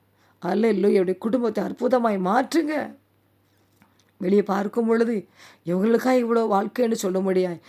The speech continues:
அற்புதமாய் மாற்றி அநேகருக்கு ஆசீர்வாதமாய் மாற்றுங்கப்பா. உம்மால முடியும். உங்க லேசான காரியம்,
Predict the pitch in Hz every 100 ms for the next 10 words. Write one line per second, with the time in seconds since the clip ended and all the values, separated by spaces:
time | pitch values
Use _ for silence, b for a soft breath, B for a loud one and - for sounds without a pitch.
0 | B B - 214 - 269 285 269 277 233
1 | 202 208 196 214 285 285 294 277 247 208
2 | 202 202 190 190 185 170 170 190 185 180
3 | 196 208 _ b b b b b b 175
4 | 202 226 233 196 196 208 185 180 190 226
5 | - 269 277 277 240 190 175 180